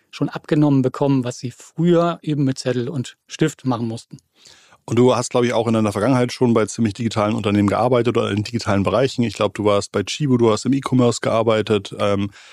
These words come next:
Speaker 2: man hat also bei Dörner auch erkannt, man braucht jetzt nicht einfach nur jemanden, der irgendwie,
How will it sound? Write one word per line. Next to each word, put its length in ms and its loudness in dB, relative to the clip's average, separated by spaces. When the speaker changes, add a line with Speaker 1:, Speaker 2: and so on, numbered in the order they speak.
Speaker 2:
man 200 2
hat 140 -2
also 360 2
bei 220 0
Dörner 300 2
auch 100 -2
erkannt, 400 -2
man 160 0
braucht 240 0
jetzt 160 -2
nicht 140 -2
einfach 260 -2
nur 160 2
jemanden, 380 0
der 160 0
irgendwie, 320 0